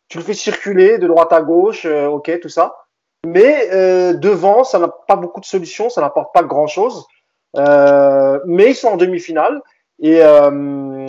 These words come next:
et sur la séance de tir au but, alors c'était évident pour la Suisse, c'était, euh, le jour et la nuit, euh, comparé à la séance, euh, face à la France, où ils ont tout mis, un cinq sur cinq. Et puis là, tu sentais quand même que, honnêtement, euh, tu fais, euh, deux prolongations de suite.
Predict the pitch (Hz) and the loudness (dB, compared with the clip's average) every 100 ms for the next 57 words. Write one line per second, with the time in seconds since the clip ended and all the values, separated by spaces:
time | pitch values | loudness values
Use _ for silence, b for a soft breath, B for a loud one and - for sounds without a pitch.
0 | 139 - - 175 165 202 175 175 196 180 | -10 -10 -2 0 0 -2 -2 -4 -2 -2
1 | 175 233 147 127 - - 147 131 151 175 | 0 0 2 2 -4 -10 -8 -6 -2 0
2 | 190 147 139 143 196 196 127 - 131 123 | 0 0 -2 -2 -12 -14 -14 -8 -6 -4
3 | 123 123 123 120 123 127 135 143 175 170 | -4 -4 -4 -6 -6 -6 -4 2 4 6
4 | 165 180 190 175 139 - 131 147 156 147 | 4 0 -2 0 -2 -4 0 0 2 0
5 | 135 131 160 156 160 139 127 139 127 117 | 0 -2 -4 -6 -6 -6 -6 -6 -4 -4
6 | 135 190 208 - 127 131 - 147 190 - | -2 -2 -2 -4 -10 -10 -10 -8 -8 -10
7 | b b b 127 123 - 147 - 151 - | b b b -10 -8 -6 -6 -6 -8 -6
8 | 185 - _ _ _ - 131 139 165 190 | -6 -8 _ _ _ -12 -8 2 4 4
9 | 147 165 170 175 156 170 170 165 151 143 | 0 -2 0 2 4 4 2 2 4 2
10 | - 165 165 165 175 185 185 B B _ | 0 0 0 0 2 2 0 B B _
11 | - - 135 - 165 160 143 139 139 135 | -14 -12 -8 0 4 6 6 6 4 2
12 | 135 131 131 117 175 175 170 160 160 156 | 0 -2 -6 0 0 0 -2 0 0 -2
13 | 156 - 180 - | -10 -12 -16 -18